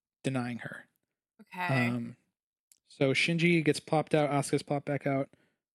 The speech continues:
Speaker 1: Um, basically, the last scene is Shinji laying, or, like, s-, kneeling over her body. Who, like, she's laying down. They were both lay-, both laying down on this beach.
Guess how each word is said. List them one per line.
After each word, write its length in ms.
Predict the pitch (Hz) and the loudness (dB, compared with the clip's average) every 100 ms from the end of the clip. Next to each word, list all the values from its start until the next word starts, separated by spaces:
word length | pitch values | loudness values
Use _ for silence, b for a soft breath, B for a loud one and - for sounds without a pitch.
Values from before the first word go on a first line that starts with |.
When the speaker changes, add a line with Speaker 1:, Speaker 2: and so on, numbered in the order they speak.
| _ | _
Speaker 1:
Um, 540 | 139 131 127 127 127 127 _ _ _ _ _ _ _ | 2 4 2 0 -4 -8 _ _ _ _ _ _ _
basically, 280 | 151 - 156 | 2 4 2
the 80 | 143 | 4
last 240 | 139 131 | 4 2
scene 200 | - 139 | 0 0
is 120 | 131 | 0
Shinji 720 | - - 147 135 139 131 131 - _ _ _ _ _ _ _ _ _ | 2 0 0 2 4 4 2 -4 _ _ _ _ _ _ _ _ _
laying, 640 | 143 139 143 147 151 156 156 - | -2 2 4 4 2 0 -2 0
or, 60 | 147 | 2
like, 180 | 139 - | 2 0
s-, 200 | - - | -4 -2
kneeling 540 | 147 143 147 160 165 160 | 0 2 4 4 4 2
over 520 | 143 143 147 151 156 147 - | 2 0 2 0 0 -4 -8
her 360 | 143 135 135 _ 147 | -6 -6 -8 _ -6
body. 320 | 135 131 139 | -4 -2 -2
Who, 160 | 143 139 _ | -4 -8 _
like, 200 | 139 - | -6 -4
she's 260 | - 170 156 | 0 0 2
laying 180 | 160 156 | 0 4
down. 220 | 143 139 | 2 4
They 60 | 151 | 4
were 160 | 214 | 4
both 120 | 214 247 | 4 2
lay-, 140 | 226 | 0
both 260 | 139 190 202 | 0 -2 2
laying 180 | 196 175 | 0 0
down 200 | 156 147 | -2 -4
on 80 | |
this 120 | 139 - | -10 -12
beach. 420 | 127 123 - | -14 -8 -8